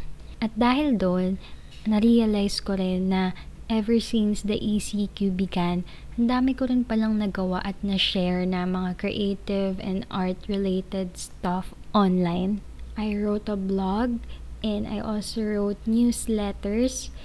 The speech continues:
So, I have a private newsletter where I share my random ramblings online. Pwede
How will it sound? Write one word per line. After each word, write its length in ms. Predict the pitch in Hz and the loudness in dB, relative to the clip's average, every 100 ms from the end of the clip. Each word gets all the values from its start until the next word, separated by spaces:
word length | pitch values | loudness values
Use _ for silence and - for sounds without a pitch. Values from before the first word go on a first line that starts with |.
| - - | -14 -6
So, 240 | 226 220 | -4 -2
I 80 | 220 214 | -2 -2
have 160 | 208 | -2
a 240 | 208 214 - | -2 -4 -4
private 560 | 226 220 226 220 240 - | -2 0 0 2 0 0
newsletter 960 | 220 208 214 - 208 196 196 - 202 208 | 0 0 -2 -4 -4 -4 -4 -6 -4 -2
where 240 | 208 202 | -2 -2
I 240 | 208 202 | -2 -2
share 320 | 190 214 202 196 | -2 -2 -2 -2
my 160 | 196 | -2
random 720 | 196 202 196 202 202 196 196 - - - - - | -2 -2 -2 0 0 0 -2 -6 -12 -14 -14 -8
ramblings 720 | 220 202 196 196 196 196 202 - | -2 0 2 2 2 2 -2 -4
online. 720 | 202 196 185 185 185 202 226 - - - - | -2 -2 0 0 0 0 0 -2 -10 -12 -10
Pwede 240 | - 214 | -4 0